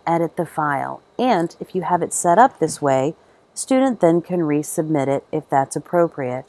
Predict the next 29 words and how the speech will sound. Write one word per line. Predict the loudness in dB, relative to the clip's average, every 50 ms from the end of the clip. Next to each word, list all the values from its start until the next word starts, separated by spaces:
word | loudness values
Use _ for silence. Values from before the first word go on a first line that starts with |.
| _ _ _ -6
and | -4 -2 -2
the | -2
process | -2 -4 -4 -4 -4 -4 -4 -8 -8 -8
starts | -8 -8 -8 -8 -8 -6 -8 -8
all | -6 -4 -4
over | -4 -4 -4 -8 -12
again. | -14 -14 -16 -18 -18 -18 -18 -20 _ _ _ _ _ _ _ _ _ _ _ _ _ _ _ _ _ _ _ _ _ _ _ _ _ _ _ _ _ _ _ _ _ _ _ _ _ _ _ _
Surrounding | -8 -2 2 2 4 4 4 4 4 4 2 2 2 2 0 0 -2 _ 0
all | 2 2 2 2 0
of | -2 -2 -4
this | -6 -6 -6 -6 -8 -12 -16 _ _ -4
is | -2 -2 0
a | 0 0
little | 0 0 0 -2 -2 _ _ _ _ _
two-way | -8 -4 -2 0 2 2 2 2 0
communication | -2 -4 -6 -4 -4 -2 -4 -4 -6 -4 -4 -4 -4 -4 -6 -6 -6
feature | -6 -8 -10 -12 -10 -12 -12 -12 -12 -12 -12 _ _ _ _ _ _ _ _
that's | 0 2 2 2 0 -2 -6 -8 -2 0
almost | 0 0 0 -2 -4 -4 -4
like | -2 0 0 0 -2
an | -4 -6 -4
instant | -4 -4 -4 -4 -4 -6 -4 -4
messaging | -2 -4 -4 -4 -6 -8 -6 -4 -2 -2 -2 -2
tool | -2 -2 0 2 2
between | 2 0 -4 -4 -2 -2 0 0 0 0 -2 -2 -2
you | 0 0 0 -2 -2 -4
and | -6 -8 -8 -8 -8
the | -8 -10
student | -14 -14 -10 -6 -4 -4 -4 -4 -8 -10 -14 -18